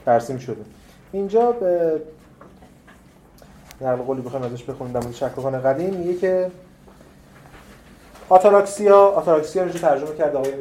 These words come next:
مهدوی به، اه، آرامش خاطر. سکوت و آتاراکسیا یا همون آرامش خاطر و به عبارت دیگر بی‌اعتنایی نسبت به امور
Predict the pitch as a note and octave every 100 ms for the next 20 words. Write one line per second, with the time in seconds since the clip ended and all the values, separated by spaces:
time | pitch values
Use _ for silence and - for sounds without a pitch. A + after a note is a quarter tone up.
0 | C3 A2+ A#2 A#2 B2 C3+ C3+ - - A#2
1 | G#2 G2 F#2+ - C3 A#2+ A#2 A#2+ C3+ -
2 | A2 F#2+ - - - - - - - -
3 | - - - _ - - - - - -
4 | - - E3 E3+ C4 - F3+ D#3+ C3+ C#3+
5 | C3 - D3+ D3+ C3 C#3 C3 B2 B2 B2
6 | - E3 D3+ F#3+ - - _ _ _ C#3
7 | C#3+ C#3 C#3 D3+ D#3 C#3 C#3 D#3 - B2+
8 | D#3+ C#3 - C3+ C3+ D#3 E3+ - - C3
9 | A#2 C3+ A#2+ C#3 F3 G3